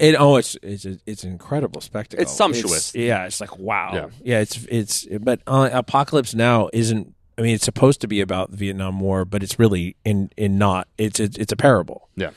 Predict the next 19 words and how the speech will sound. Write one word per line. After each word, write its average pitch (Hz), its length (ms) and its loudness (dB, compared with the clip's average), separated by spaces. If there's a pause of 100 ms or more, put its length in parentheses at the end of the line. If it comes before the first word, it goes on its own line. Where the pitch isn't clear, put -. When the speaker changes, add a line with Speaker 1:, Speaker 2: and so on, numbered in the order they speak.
(540)
Speaker 1:
And 123 300 2 (400)
I - 100 2
think 185 280 2
that 139 120 4
if 123 140 2
you 110 80 -2
start 135 400 2
to 123 80 -10
think 110 340 -2
about 95 500 -2 (1080)
all 123 280 6
of 104 60 -2
scripted 110 600 -2
entertainment 92 800 -6
as 101 220 -6
being 101 540 0
a 101 100 -8
parable 107 600 4
for 101 640 2